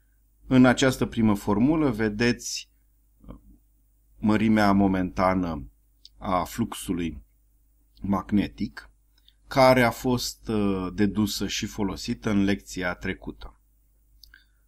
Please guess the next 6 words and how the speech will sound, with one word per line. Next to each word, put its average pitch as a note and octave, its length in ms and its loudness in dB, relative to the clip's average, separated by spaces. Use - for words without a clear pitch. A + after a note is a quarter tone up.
Valoarea D3+ 460 10
maximă G#2+ 920 4
a G2 240 2
acestui F#2+ 880 -6
flux - 380 -4
magnetic F2 840 -4